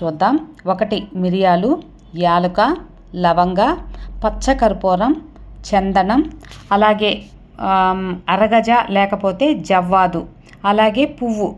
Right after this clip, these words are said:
మన దగ్గర ఏదైనా పువ్వు ఉంటుంది కదా, ఆ పువ్వు, అదేవిధంగా ఇంకోటి దాల్చిన చెక్క, ఒక ముక్క, చిన్న ఒక వన్ ఇంచ్ దాల్చిన చెక్క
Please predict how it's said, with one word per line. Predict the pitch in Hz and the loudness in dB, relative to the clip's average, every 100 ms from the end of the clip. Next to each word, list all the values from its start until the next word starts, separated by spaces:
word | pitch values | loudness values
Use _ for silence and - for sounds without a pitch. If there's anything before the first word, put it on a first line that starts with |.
| - - | -14 -6
మన | 196 190 | -4 0
దగ్గర | 196 196 208 | 0 2 2
ఏదైనా | 202 190 190 190 | 2 0 0 -2
పువ్వు | 185 196 196 | -4 -6 -4
ఉంటుంది | 190 185 180 | -6 -4 -2
కదా, | 180 220 - | -2 -2 -2
ఆ | 202 | -4
పువ్వు, | 185 190 180 175 294 - - - - | -4 -6 -6 -2 -4 -4 -16 -16 0
అదేవిధంగా | 202 220 226 202 185 185 285 - - - - - | 2 2 0 0 0 0 -2 -4 -16 -20 -14 -6
ఇంకోటి | 214 220 208 294 | -2 0 2 2
దాల్చిన | 220 190 180 180 175 170 | 2 2 2 0 -4 -2
చెక్క, | 151 - - - - - - - - - | -4 -6 -10 -12 -20 -20 -20 -20 -16 -6
ఒక | 185 | -2
ముక్క, | 202 196 190 185 - | 0 -2 -2 -4 -2
చిన్న | 214 214 214 | -2 2 2
ఒక | 196 196 185 180 180 | 0 2 2 2 0
వన్ | 185 196 202 | -2 0 0
ఇంచ్ | 208 208 202 | -2 -4 -4
దాల్చిన | 185 175 175 175 170 | 0 0 -2 -6 -8
చెక్క | 170 226 | -8 -6